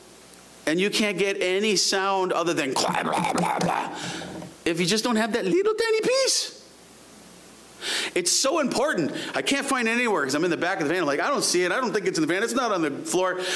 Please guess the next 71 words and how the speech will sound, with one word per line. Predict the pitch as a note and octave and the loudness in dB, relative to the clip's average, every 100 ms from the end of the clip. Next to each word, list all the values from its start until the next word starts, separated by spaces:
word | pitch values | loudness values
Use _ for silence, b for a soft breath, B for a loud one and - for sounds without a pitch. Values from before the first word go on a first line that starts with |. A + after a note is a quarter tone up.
| B B | B B
"Do | B3+ | 2
you | D#4 | 2
have | C#4 C4 | 2 0
the | G#3+ | 0
bone | C4+ D4 D4 | 0 2 2
bridge? | B3 G#3 D3 | 2 2 2
It's, | G#3+ A3 | 2 2
somehow | C#4 B3+ C#4 | 0 2 0
it's | A#3+ - | 0 -2
gone. | C4+ C4 | 0 0
It | A3 | 0
must | A#3 A#3+ | 0 0
have | B3+ | 0
fallen | A#3 A3+ A3 | 0 2 2
out." | C3+ | 2
"I | E3 | 2
don't | G#3 | 2
know. | G#3+ G3 | 2 2
Look | G3 G#3+ | 2 0
everywhere." | G#3 G3 D#3 C3 B B B B B | 2 2 0 -4 B B B B B
Uh, | D3+ E3 D#3+ A#3+ | 0 0 2 2
"Isaac, | B3+ F3+ G3+ | 0 2 0
it, | G3 | 2
maybe | B3+ C#4 | 2 2
it's | B3 | 2
in | |
the | A#3 | 0
parking | - B3 A3 | 0 0 2
lot | A3 G#3 | 0 2
where | F#3+ | 2
we | F3+ | 2
first | E3+ C4 A3+ A3 | 2 0 2 0
looked | A3+ | 0
at | F3+ C3 | 0 2
it. | A#2 | 2
It | |
wasn't | D#3+ F3+ F3+ | 2 2 2
there. | E3+ | 2
We | D3 | 2
drove | D3+ E3 | 0 0
all | G3 A#3+ | 0 0
the | C4+ | 2
way | C4 | 2
back. | G#3 A3+ F#3+ C3 - - B B B B B | 2 0 0 -2 -6 -12 B B B B B
All | E3 G#3 | 0 2
the | B3+ | 2
way | |
back. | A#3+ A#3 F#3 | 2 0 2
We | F#3 | 2
didn't | A3+ | 2
have | A3 | 2
a | G#3+ | 2
lot | G#3 | 2
of | G3 | 2
time | F#3+ F3 | 0 0
to | D3+ | 0
go | E3+ | 0
get | D#3 F3+ C#3+ | 0 0 0
it." | G2+ B B | -2 B B
And | C#3+ E3+ | -2 2
then | |
we | G3 | 2
bought | F#3 G#3+ A#3+ | 2 0 2
another | A#3 A3 A#3 A3 | 2 2 0 0
one | F3+ E3+ | 0 0
'cause | E3 C#3+ | 0 -2
they | D#3 | 0
couldn't | G#3+ G3+ | 0 0
find | G#3 G3+ F#3 | 0 0 0
it | E3 | 0
anywhere. | E3+ F3 B2 G#2+ | 2 2 2 0